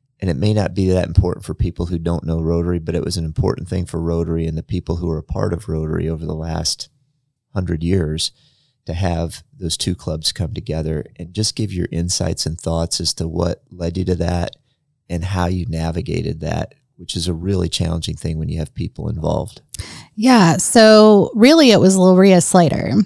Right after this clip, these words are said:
Speaker 2: So Loria came to me. We were both presidents at the time of our two respective Rotaries.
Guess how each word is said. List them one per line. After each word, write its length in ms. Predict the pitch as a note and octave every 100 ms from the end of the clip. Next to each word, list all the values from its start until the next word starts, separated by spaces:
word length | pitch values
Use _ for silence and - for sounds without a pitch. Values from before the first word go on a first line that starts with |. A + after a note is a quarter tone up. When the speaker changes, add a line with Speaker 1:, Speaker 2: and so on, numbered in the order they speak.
| -
Speaker 2:
So 580 | - - G#3 G3 F#3+ F#3+
Loria 460 | F#3 F#3 G#3 A3 G#3
came 300 | - F3+ F#3+
to 140 | -
me. 200 | F#3 F#3
We 140 | F3+ F#3
were 80 |
both 240 | F#3 F3+ -
presidents 640 | F#3+ E3+ E3 D#3+ - -
at 100 | E3+
the 80 | F3
time 320 | - D#3 D#3
of 140 | D#3 D#3
our 100 | D#3
two 180 | -
respective 520 | E3+ D#3+ D#3+ D#3+ D#3+ E3+
Rotaries. 600 | E3 D#3 D3+ D#3+ F#3